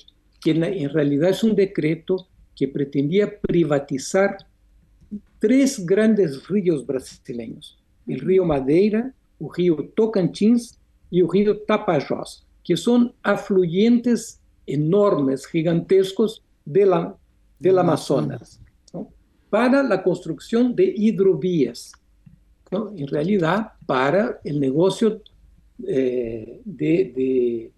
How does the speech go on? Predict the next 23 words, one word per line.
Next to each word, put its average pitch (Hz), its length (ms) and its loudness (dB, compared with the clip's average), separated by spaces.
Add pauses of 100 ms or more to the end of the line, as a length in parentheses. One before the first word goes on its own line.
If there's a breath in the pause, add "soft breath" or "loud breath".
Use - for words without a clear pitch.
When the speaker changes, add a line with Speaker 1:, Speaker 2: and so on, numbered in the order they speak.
Speaker 1:
del 165 320 2
agronegocio, 165 1120 2
¿no? 190 180 -2
Para 156 200 0
Speaker 2:
Sí, 160 80 0
Speaker 1:
el 135 80 -6
business 143 520 0 (120)
Speaker 2:
sí. - 160 -16 (120)
Speaker 1:
del 156 200 0
Speaker 2:
Que 151 60 2
nos 147 80 2
Speaker 1:
agronegocio. 160 320 2
Speaker 2:
afecta 220 460 0
a 180 40 2
varios 220 300 2
países 185 460 0
de 156 100 2
esta 156 180 -2
región, 151 480 0
¿no? 147 180 -4 (1300)
Speaker 1:
Sin 254 420 2
duda 233 240 2
alguna. 170 440 2